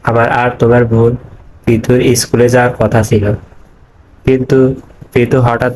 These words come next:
বলল তার নাকি মাথা ব্যথা, সে স্কুলে যাবে না।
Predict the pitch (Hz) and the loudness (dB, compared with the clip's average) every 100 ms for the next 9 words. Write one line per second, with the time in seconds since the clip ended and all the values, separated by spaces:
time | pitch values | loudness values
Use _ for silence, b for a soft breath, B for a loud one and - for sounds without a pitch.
0 | - 123 120 110 107 - - - _ - | 0 2 2 2 0 -6 -20 -20 _ -14
1 | - 113 117 123 123 127 110 123 113 113 | -4 -2 0 -2 0 0 0 0 0 0
2 | 107 101 113 - - - - - _ - | -2 -4 -6 -14 -20 -20 -20 -20 _ -20
3 | _ - 123 120 117 - 127 127 123 117 | _ -6 0 2 0 0 0 2 2 2
4 | 113 104 | 0 0